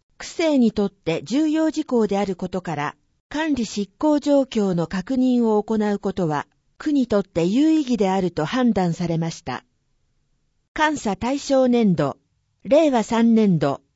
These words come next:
ただし、必要な範囲で、可年度及び令和四年度も監査対象としました。監査結果と意見。報告書には、監査事項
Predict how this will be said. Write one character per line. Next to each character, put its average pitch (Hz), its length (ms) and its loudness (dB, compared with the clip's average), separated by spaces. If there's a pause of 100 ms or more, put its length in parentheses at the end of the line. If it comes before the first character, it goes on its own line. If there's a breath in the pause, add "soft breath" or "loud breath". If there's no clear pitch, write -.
(540)
た 302 120 -2
だ 262 120 0
し、 - 320 -8
必 - 320 -10
要 311 220 2
な 294 120 -2
範 277 320 -2
囲 175 80 -2
で、 151 300 -2
可 226 140 -2
年 269 300 0
度 156 260 0
及 247 260 6
び 170 160 0
令 302 240 4
和 226 120 2
四 185 160 2
年 226 240 2
度 175 140 0
も 160 240 -2
監 269 180 -6
査 277 180 -4
対 269 200 -2
象 185 240 -4
と 170 120 -10
し - 180 -12
ま 170 120 -4
し - 120 -14
た。 - 240 -16 (1200)
監 330 200 -2
査 311 180 -2
結 311 260 -2
果 202 140 -2
と 165 100 -2
意 226 140 -2
見。 147 420 -4 (640)
報 311 200 2
告 - 240 -4
書 294 160 -2
に 220 180 2
は、 156 180 0 (140)
監 302 200 -4
査 302 180 -2
事 277 160 -6
項 170 440 0